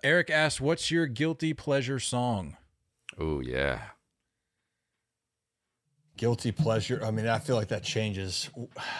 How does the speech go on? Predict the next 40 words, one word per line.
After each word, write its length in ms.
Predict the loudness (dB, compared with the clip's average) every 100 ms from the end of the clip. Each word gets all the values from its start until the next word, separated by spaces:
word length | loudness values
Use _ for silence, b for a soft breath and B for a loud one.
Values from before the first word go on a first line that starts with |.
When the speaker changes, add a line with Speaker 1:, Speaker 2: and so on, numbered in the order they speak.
| B
Speaker 3:
a 60 | 0
lot. 320 | 2 4 2
I, 260 | 0 -2 2
I 40 | 2
do 440 | 4 6 6 6
love 460 | 4 4 6 6 4
a 40 |
lot 280 | 4 4 2
of 80 | 0
female 440 | 0 0 2 2
pop, 460 | 0 -2 -2 -2 -8 -20 _ _ _ -8
you 80 |
know, 160 | -2 -2
and 80 | 0
going 320 | 0 2 2
back. 140 | 4
Speaker 1:
Thank 140 | 4 4
you 40 |
for 120 | 2 2
your 140 | 2
honesty, 340 | 0 -2 -4
Ryan. 220 | -4 -4 -4
I 20 |
Speaker 3:
Ye- 180 | 0 0
Speaker 1:
appreciate 240 | -2 -12
it. 100 | -16 _ _ _ _ _ -18 -8
Speaker 3:
I, 100 | -8 -4 0
I 40 | 0
do. 340 | 2 2 0
I 140 | -2 -2
do. 460 | 0 0 0 -2 -6
Uh, 600 | -6 -4 -4 -4 -6 -8 _ _ _ _ _ _ _ _ _ _
we, 800 | -2 2 4 4 4 4 2 0 0
as 220 | 0 0
a 80 | -2
team, 400 | 0 2 2 2
I 80 |
felt 300 | 0 -2 -4
like 360 | -2 0 0 -2
in, 600 | -2 0 0 -2 -4 -6